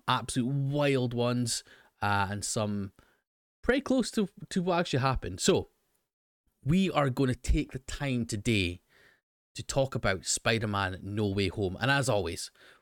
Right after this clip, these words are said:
when we're talking about this, we're gonna run through different things. We're gonna run through things like the plot,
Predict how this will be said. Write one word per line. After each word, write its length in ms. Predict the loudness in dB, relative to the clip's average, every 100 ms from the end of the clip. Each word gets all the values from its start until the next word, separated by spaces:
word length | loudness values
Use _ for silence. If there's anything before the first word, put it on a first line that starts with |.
| _
when 100 | 0
we're 60 | 2
talking 340 | 4 2 4
about 200 | 2 2
this, 240 | 2 0
we're 80 | 0
gonna 100 | 0
run 160 | 0 -2
through 160 | -2
different 320 | -2 -2 -2 -6
things. 240 | -8 -6
We're 60 | -6
gonna 80 |
run 120 | -4 -4
through 120 | -6
things 200 | -6 -6
like 60 |
the 80 | -8
plot, 300 | -4 -4 -4